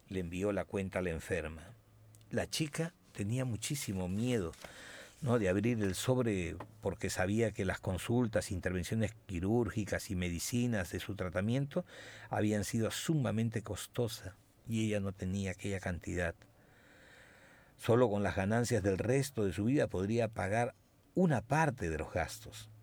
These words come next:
Finalmente dio un hondo suspiro y abrió el sobre. La factura decía,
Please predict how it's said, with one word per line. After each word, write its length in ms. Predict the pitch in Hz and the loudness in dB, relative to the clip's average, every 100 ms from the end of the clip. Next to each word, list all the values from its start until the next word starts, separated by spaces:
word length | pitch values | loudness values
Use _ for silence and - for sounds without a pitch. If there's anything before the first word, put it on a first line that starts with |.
| - - | -20 -20
Finalmente 840 | - 107 98 98 104 117 117 151 - _ - | -8 -2 0 2 2 0 -2 -8 -10 _ -8
dio 220 | 101 104 | 0 2
un 180 | 98 98 | 2 2
hondo 260 | 104 113 104 | 2 0 -2
suspiro 640 | - - - 143 160 180 - - - - - - - | -4 -8 -2 0 0 -2 -8 -20 -20 -20 -20 -18 -4
y 160 | 98 | 0
abrió 320 | 90 87 95 | 2 2 2
el 100 | 87 | 2
sobre. 540 | 85 - 78 71 - - - - - - - - - - | -2 -2 -2 -4 -10 -20 -20 -20 -20 -20 -20 -20 -16 -2
La 120 | 104 | 0
factura 420 | 107 98 160 160 | 0 0 2 2
decía, 540 | 131 92 - 98 85 | 2 0 0 0 0